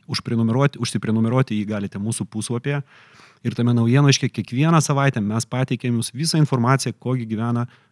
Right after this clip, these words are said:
mūsų Coaching L T gentis. Taip pat kviečiu bendrauti socialiniuose tinkluose, o mes esame prieinami Facebook ir LinkedIn platformose. O kamgi mes tai darome?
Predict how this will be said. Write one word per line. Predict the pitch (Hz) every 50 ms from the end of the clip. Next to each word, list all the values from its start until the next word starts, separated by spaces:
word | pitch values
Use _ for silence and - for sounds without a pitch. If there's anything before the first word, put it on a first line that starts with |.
| _ _ _ -
mūsų | 104 104 104 - - -
Coaching | - 101 101 104 - 107 101 98 - _ -
L | - 101 101
T | - - 98
gentis. | 95 101 95 92 - 98 85 82 - _ _ _ - - _ _ _ _ _ -
Taip | 131 -
pat | 131 135 -
kviečiu | - 143 131 - 151
bendrauti | 135 135 127 113 117 113 113 120 120 - 156 160 151 - _
socialiniuose | _ - - 117 - - 117 123 123 117 107 - -
tinkluose, | - - 104 - 98 90 - - 127 139
o | 151 127 117
mes | 123 139 143 -
esame | 139 135 - 143 131 123
prieinami | 107 120 123 120 120 120 113 107 104
Facebook | 98 - - 135 143 147 147 139 127 131 143 139 - - _
ir | - 107 110 113 110 -
LinkedIn | - 110 110 113 117 - - - - 123 110 104 98 - _ _
platformose. | - 107 98 - - - 110 107 113 123 127 - - 156 156 - _ _ _ _ _ _ _ _ _ _ _
O | - 104
kamgi | - - - 95 98 98 104 104
mes | 110 110 -
tai | - - 123 120 127
darome? | 127 127 147 151 151 131 101 90 85